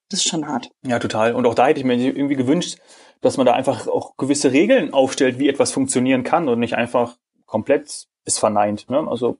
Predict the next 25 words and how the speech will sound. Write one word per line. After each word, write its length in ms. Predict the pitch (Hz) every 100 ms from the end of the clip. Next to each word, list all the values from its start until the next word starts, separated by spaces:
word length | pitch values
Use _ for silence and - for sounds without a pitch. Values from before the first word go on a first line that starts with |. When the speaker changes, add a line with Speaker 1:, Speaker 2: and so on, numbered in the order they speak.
| -
Speaker 2:
ja, 300 | 117 139 180 - 143 - - -
mit, 160 | 139 143
mit, 320 | 147 147 147
auf 100 | 139 -
dem 180 | 127
Weg 300 | 147 175 - - - -
hin, 300 | 185 202 202
äh, 380 | 170 165 143
zur, 480 | 156 160 151 143 139 - _ -
äh, 420 | 139 139 - 127
zum, 300 | - 143 143
zum 200 | 143 143
Lift, 340 | 160 226 - 160
dann 120 | 143
im 200 | 196 190
Lift 280 | 202 208 -
drinne 280 | 202 233
und 100 | 196 180
so, 100 | 202
man, 140 | 175
diese 140 | 165
ganzen 260 | 165 165 160
Sachen, 280 | 170 170 170
diese 140 | 156
ganzen, 340 | 156 156 165